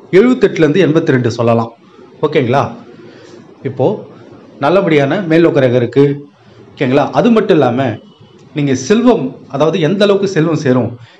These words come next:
huge amount of money வந்து நீங்க வந்து accumulate பண்ணுவீங்களா, accumulate பண்ணுவீங்களா அப்படின்னு சொல்லிட்டு கா-, எப்படி நீங்க கண்டுபிடிக்கிறதுனா, money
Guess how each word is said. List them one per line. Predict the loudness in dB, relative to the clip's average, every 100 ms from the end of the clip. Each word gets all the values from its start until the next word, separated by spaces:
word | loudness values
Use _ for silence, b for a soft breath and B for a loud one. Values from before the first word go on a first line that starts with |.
| B
huge | 2 4 4
amount | 2 0 -2
of | -2
money | 0 0
வந்து | -2 -6 -10 -20 _ -16 -8
நீங்க | -4
வந்து | -2 -4 -6
accumulate | -4 0 0 2
பண்ணுவீங்களா, | 0 0 0
accumulate | 0 2 2 2
பண்ணுவீங்களா | 0 0 0 0
அப்படின்னு | 0 -2
சொல்லிட்டு | -4 -4
கா-, | -4 -4 -6
எப்படி | -4 -4
நீங்க | -4 -4
கண்டுபிடிக்கிறதுனா, | -2 -2 -2 -4 -4 -4 -6 -10 B B B B B
money | 0